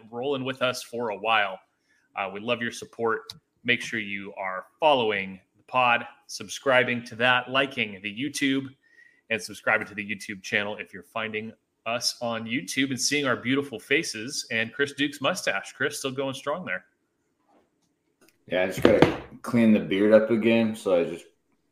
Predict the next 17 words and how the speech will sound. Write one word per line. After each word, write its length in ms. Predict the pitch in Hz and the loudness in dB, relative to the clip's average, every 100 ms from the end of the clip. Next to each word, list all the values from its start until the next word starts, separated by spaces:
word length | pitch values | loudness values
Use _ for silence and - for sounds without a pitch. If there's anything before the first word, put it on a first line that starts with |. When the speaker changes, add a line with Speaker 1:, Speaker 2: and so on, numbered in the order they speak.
| _ | _
Speaker 2:
have 180 | 82 73 | -10 -8
the 100 | 80 | -10
stash 540 | - 82 78 80 - 78 69 - | -8 -2 0 0 -6 -14 -16 -10
only. 440 | 82 82 90 90 - _ _ _ _ _ _ _ _ _ - | -8 -4 -6 -6 -12 _ _ _ _ _ _ _ _ _ -12
But 120 | 82 | -8
it's, 100 | 85 | 0
Speaker 1:
Wait, 200 | 120 131 | 2 2
Speaker 2:
it's 120 | - | 0
Speaker 1:
how 180 | - 135 | 2 4
long, 280 | 151 156 131 | 6 4 2
Speaker 2:
been, 80 | - | -6
Speaker 1:
how 160 | - 135 | 0 2
long 160 | 143 | 4
we 80 | 143 | 2
rolling 260 | 123 147 113 | 2 0 -2
with 140 | 98 | -4
that? 220 | 101 92 | -6 -8